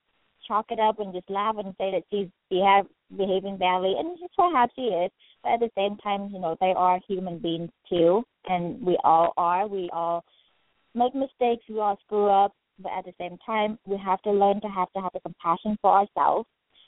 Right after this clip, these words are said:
Because once we start with the compassion for ourselves, then we can have the compassion for other people. Because oftentimes when you find people who are very critical and ridicule of other people, um, you know, they are also very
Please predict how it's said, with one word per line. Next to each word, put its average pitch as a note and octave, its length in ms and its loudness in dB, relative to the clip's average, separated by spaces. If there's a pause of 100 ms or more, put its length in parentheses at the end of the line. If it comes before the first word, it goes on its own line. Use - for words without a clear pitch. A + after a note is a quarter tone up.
Because G3 440 -4
once G3 320 -6
we B3 200 -6
start G#3 240 4
with G3+ 120 -4
the G#3 60 -8
compassion F#3+ 560 -6
for F#3 100 -2
ourselves, F3+ 460 0
then F#3 200 -4
we F3 140 0
can F#3+ 160 -8
have F3+ 200 -2
the F3+ 80 -6
compassion E3+ 520 -4
for - 100 0
other - 140 0 (100)
people. - 480 0 (460)
Because G#3+ 200 0
oftentimes F#3 800 -2
when F#3 200 0
you F3+ 100 -2 (100)
find G3+ 320 2
people F#3 460 2
who F3 200 -6
are E3 340 2 (400)
very F#3+ 280 0
critical G#3 560 2
and F3+ 140 -10
ridicule G3 420 -4
of - 100 -8
other G#3 240 -4 (220)
people, F#3 540 -2 (340)
um, F3 460 -2 (880)
you G#3+ 100 -4
know, F3 200 2 (320)
they G#3 440 4
are F#3+ 120 0
also F#3 460 -2
very E3+ 360 -4